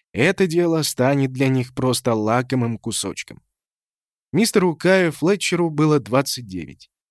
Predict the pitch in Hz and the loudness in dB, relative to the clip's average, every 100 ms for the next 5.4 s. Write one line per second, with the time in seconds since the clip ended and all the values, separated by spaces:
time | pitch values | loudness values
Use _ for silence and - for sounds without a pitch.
0 | _ _ 120 165 240 196 214 202 165 143 | _ _ 0 2 2 0 0 0 0 2
1 | 165 180 156 147 139 120 135 196 165 156 | 2 2 2 2 0 0 0 2 0 -2
2 | - 127 131 135 131 120 127 127 123 - | -4 -4 0 2 2 0 2 2 -2 -8
3 | - - - - _ _ _ _ _ - | -10 -14 -16 -20 _ _ _ _ _ 2
4 | 190 170 160 143 147 135 131 175 156 123 | 4 6 6 4 4 4 4 2 2 0
5 | 107 131 190 - | 2 2 2 0